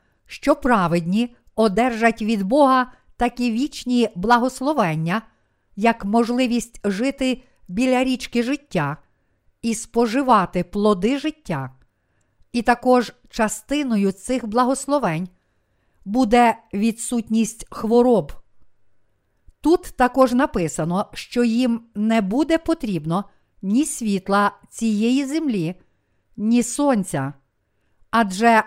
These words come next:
у славному Божому царстві вони вічно житимуть з Богом, котрий сам буде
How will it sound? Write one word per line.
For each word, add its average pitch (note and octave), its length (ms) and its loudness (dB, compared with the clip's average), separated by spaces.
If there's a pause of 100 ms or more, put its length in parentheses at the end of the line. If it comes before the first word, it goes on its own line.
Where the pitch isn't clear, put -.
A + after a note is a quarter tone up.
(100)
у A3 120 2
славному A3+ 840 0 (220)
Божому A#3+ 560 4
царстві F#3+ 680 -4 (400)
вони A#3 340 4
вічно G#3+ 580 0
житимуть D4 720 -2
з C4 160 -4
Богом, A3+ 560 0 (460)
котрий A#3 600 0
сам C4+ 600 -2
буде A3 580 2